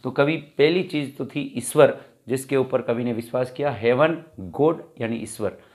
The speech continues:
तो कवि दो चीज़ों के ऊपर विश्वास रखता था, पहली हेवन यानी गॉड, और दूसरा my good right hand से है उस रा-, गुड राइट हैंड। गुड राइट हैंड का मतलब है हार्ड वर्क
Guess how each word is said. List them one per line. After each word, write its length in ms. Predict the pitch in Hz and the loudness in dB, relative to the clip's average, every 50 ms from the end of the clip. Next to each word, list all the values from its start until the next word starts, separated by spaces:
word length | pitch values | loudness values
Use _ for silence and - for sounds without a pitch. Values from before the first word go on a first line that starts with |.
| _ _ _ _ - | _ _ _ _ -8
तो 80 | 113 | -8
कवि 320 | 104 - - 131 135 156 143 | -2 0 2 2 2 2 0
दो 260 | 123 98 127 170 185 | 0 2 4 4 4
चीज़ों 280 | 180 175 156 156 165 135 | 4 2 2 2 2 2
के 60 | 143 | 0
ऊपर 200 | 143 120 135 127 | -2 -2 -2 -4
विश्वास 380 | 120 120 - - 139 139 139 | -4 -2 0 0 0 0 0
रखता 220 | 135 - - 139 135 | -4 -6 -4 -4 -2
था, 160 | 139 147 143 | -2 -2 -4
पहली 460 | 143 - - - 120 127 139 151 160 147 | -4 -6 -4 0 2 2 2 2 0 -2
हेवन 480 | - - 117 127 135 143 170 185 185 - - - _ _ _ _ _ _ _ _ - | -4 -2 2 2 4 4 4 2 0 -4 -10 -18 _ _ _ _ _ _ _ _ -4
यानी 260 | - 120 123 127 120 | 0 0 2 2 0
गॉड, 400 | 104 92 131 143 165 180 170 - - - - _ _ _ - | 0 2 4 6 6 6 4 2 -6 -16 -20 _ _ _ -6
और 100 | 120 113 | -6 -4
दूसरा 340 | 101 143 151 - 165 165 139 | -4 -4 -2 2 4 4 6
my 360 | 120 117 127 143 156 170 151 123 104 - - - - 147 | 6 6 6 6 6 4 2 0 -4 -10 -12 -6 -2 0
good 140 | 160 135 | 0 2
right 240 | 127 143 143 143 139 | 2 2 2 2 0
hand 200 | 135 143 143 147 | -2 -4 -4 -4
से 240 | 143 143 - 147 139 | -6 -4 -2 -2 0
है 200 | 113 135 139 139 | 0 0 -2 -2
उस 240 | - - 120 - - _ _ _ _ _ _ - | -2 -6 -8 -10 -14 _ _ _ _ _ _ 0
रा-, 260 | 107 117 117 110 107 | 2 4 4 4 4
गुड 160 | 127 156 127 | 0 0 2
राइट 200 | 143 143 147 147 | 4 4 4 4
हैंड। 220 | 139 160 160 170 160 - - - _ _ _ - | 4 2 2 2 0 -8 -16 -20 _ _ _ -2
गुड 120 | 143 139 | -2 0
राइट 180 | 135 147 143 135 | 2 2 2 2
हैंड 280 | 123 127 135 139 135 139 | 2 2 4 4 4 4
का 60 | 139 | 2
मतलब 260 | 123 127 131 131 117 | 0 0 0 -2 0
है 160 | 135 143 139 - | 0 -2 -2 -4
हार्ड 560 | - - - 117 120 117 120 120 107 98 - | -6 -6 0 2 2 4 4 2 0 -4 -6
वर्क 440 | 98 90 107 107 98 92 - - | -6 -4 -2 -2 -2 -4 -8 -12